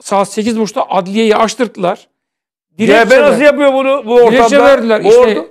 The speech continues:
Speaker 1: ya-, yargının kimin elinde olduğunu bak, iki bin on dokuzda
Speaker 2: Ya da AK
Speaker 1: bile.
Speaker 2: Parti'nin şımarıklığı da var orada.
Speaker 1: Şimdi
Speaker 2: Suçla
Speaker 1: şımarıklığı mı var?
Speaker 2: yenilenmesi
Speaker 1: Benim
Speaker 2: var.
Speaker 1: söylediğim ona geleceğim.
Speaker 2: Ha.
Speaker 1: ak Parti'de mi acaba kaybetmek istiyordu?
Speaker 2: Doğru.
Speaker 1: İç kavgalardan. Şimdi çok basit bir soru.
Speaker 2: Ben seni Türkiye'nin pro-, komplo
Speaker 1: Sa-,
Speaker 2: teorileri programı var
Speaker 1: Kemal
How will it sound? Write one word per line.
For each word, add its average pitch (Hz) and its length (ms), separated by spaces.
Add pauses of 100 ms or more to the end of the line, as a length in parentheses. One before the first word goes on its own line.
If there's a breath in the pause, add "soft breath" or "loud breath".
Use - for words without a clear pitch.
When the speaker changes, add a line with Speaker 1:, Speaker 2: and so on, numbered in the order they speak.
(120)
Speaker 1:
ya-, 185 280
yargının 233 560
kimin 262 300
elinde 247 260
olduğunu 214 340
bak, 185 140
iki 220 260
bin 262 140
on 247 60
dokuzda - 140
Speaker 2:
Ya 294 60
da 254 100
AK 220 220
Speaker 1:
bile. 240 80
Speaker 2:
Parti'nin 220 560
şımarıklığı 156 760
da 135 140
var 117 120
orada. 90 400
Speaker 1:
Şimdi 196 180
Speaker 2:
Suçla - 140
Speaker 1:
şımarıklığı 180 260
mı 165 80
var? 202 60
Speaker 2:
yenilenmesi 262 520
Speaker 1:
Benim 208 120
Speaker 2:
var. 165 200
Speaker 1:
söylediğim 240 320
ona 226 200
geleceğim. 151 400 (200)
Speaker 2:
Ha. - 100
Speaker 1:
ak 196 180
Parti'de 190 400
mi 214 100
acaba 165 420
kaybetmek 156 600
istiyordu? - 380 (180)
Speaker 2:
Doğru. 117 380
Speaker 1:
İç - 160
kavgalardan. 175 680 (360 soft breath)
Şimdi 339 140
çok 370 180
basit 240 200
bir 202 60
soru. 156 240
Speaker 2:
Ben 117 120
seni 139 220
Türkiye'nin 170 520
pro-, 160 240
komplo 185 260
Speaker 1:
Sa-, 269 80
Speaker 2:
teorileri 175 320
programı 170 340
var 165 80
Speaker 1:
Kemal 262 180